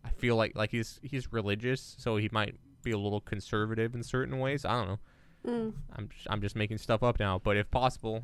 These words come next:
Speaker 1: you know, that's, but that doesn't necessarily mean he's a bad person. It just means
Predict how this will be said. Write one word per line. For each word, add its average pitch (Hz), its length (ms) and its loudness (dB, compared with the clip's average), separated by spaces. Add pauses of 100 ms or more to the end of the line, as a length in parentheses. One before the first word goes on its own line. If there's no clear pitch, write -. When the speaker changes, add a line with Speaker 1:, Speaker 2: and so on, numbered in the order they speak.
Speaker 1:
you 135 100 -2
know, 113 100 2
that's, 123 240 4
but 135 120 2
that 139 140 10
doesn't 131 280 4
necessarily 117 500 2
mean 104 140 0
he's 107 140 0
a - 20 -18
bad 104 220 -2
person. 107 440 -2
It - 60 -20
just - 160 -18
means 101 200 -10